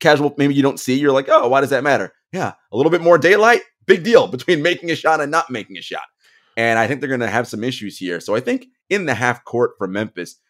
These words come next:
there's some things they're gonna have to look at. Um, Ja's excellent in the half court. Bane has made strides as a, as an on-ball creator.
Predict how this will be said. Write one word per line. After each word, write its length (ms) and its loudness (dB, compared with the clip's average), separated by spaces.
there's 160 -2
some 180 -8
things 300 -2
they're 80 -4
gonna 120 2
have 200 -2
to 80 -8
look 260 -4
at. 200 -8
Um, 460 -2
Ja's 540 2
excellent 320 -4
in 60 -10
the 40 -6
half 220 -4
court. 360 -6
Bane 300 -2
has 140 -6
made 260 -4
strides 640 0
as 100 -8
a, 160 0
as 120 -4
an 140 0
on-ball 480 2
creator. 600 -4